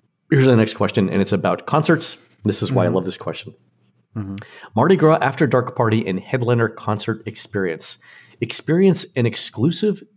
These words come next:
Speaker 1: intimate concert with a world-renowned artist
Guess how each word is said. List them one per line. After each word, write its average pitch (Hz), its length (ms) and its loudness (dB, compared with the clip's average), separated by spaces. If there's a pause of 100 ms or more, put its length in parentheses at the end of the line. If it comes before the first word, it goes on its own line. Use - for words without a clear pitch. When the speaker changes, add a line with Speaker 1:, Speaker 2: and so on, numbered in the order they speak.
(120)
Speaker 1:
intimate 165 500 0
concert 101 560 -4 (360)
with 107 160 0
a 95 120 4
world-renowned 123 880 4 (100)
artist 85 460 -2